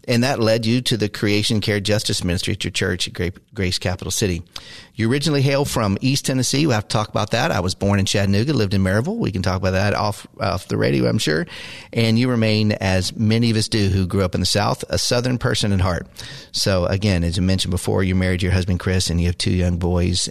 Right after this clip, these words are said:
And let's talk, because, uh, this sort of piqued my interest, and I'm interested how it piqued your interest. I mean, with so many different avenues that you could have pursued in life,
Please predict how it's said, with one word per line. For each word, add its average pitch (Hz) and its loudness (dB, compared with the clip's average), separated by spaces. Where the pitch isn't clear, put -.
And 87 2
let's - -2
talk, - -6
because, 113 0
uh, - -6
this 165 0
sort 392 2
of 254 -2
piqued - -2
my 139 2
interest, - 0
and 143 0
I'm 170 0
interested 147 -2
how 123 0
it 92 -4
piqued 104 -2
your 139 0
interest. 92 -2
I 92 0
mean, 98 0
with 95 0
so 123 0
many 127 2
different 113 -2
avenues 104 0
that 98 -2
you 101 -2
could 98 -4
have 101 -8
pursued 92 -2
in 92 0
life, 90 -2